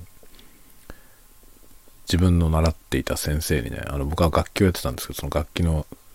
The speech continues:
先生にね、まあ、ミュージシャンなんですけど、その先生はね、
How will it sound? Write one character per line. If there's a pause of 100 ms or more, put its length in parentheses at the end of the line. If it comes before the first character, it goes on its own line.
(100)
先
生
に
ね、 (840)
ま
あ、
ミ
ュ
ー
ジ
シ
ャ
ン
な
ん
で
す
け
ど、
そ
の
先
生
は
ね、